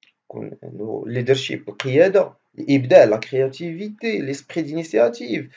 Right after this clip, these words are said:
ليسبري ديكيب، يعني المبادرة، ال-، روح الجماعة. إذا كيفاش غادي ياخد هاد لي سوفت سكيلز؟ راه سبقنا هضرنا عليها في الأول. في العام الأول غادي يكون عنده ستادي سكيلز، بمعنى الدراسة،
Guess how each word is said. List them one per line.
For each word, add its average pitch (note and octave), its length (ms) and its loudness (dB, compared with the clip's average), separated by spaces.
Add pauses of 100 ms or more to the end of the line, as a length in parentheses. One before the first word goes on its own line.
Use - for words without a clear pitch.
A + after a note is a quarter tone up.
(320)
ليسبري D#3+ 540 -6
ديكيب، A3 440 -6
يعني B2+ 200 -2
المبادرة، D3+ 1120 2
ال-، - 540 -8
روح F#3 140 -8
الجماعة. B2+ 380 -4 (640)
إذا A3+ 160 -2
كيفاش C#4+ 260 -2
غادي A3+ 160 4
ياخد G3+ 160 2
هاد F3 120 2
لي D#3+ 60 -10
سوفت D#3+ 240 -8
سكيلز؟ E4+ 300 -2
راه G3 60 0
سبقنا F#3 340 -2
هضرنا D#3 220 -2
عليها D3 160 2
في E3 100 -6
الأول. F#4+ 320 0
في - 80 -16
العام A#3 280 6
الأول A3 420 0 (800)
غادي E3 120 2
يكون G3 160 2
عنده E3 160 -2
ستادي A#3+ 420 2
سكيلز، - 580 -10 (260)
بمعنى A#2 560 -2 (200)
الدراسة، E3 600 4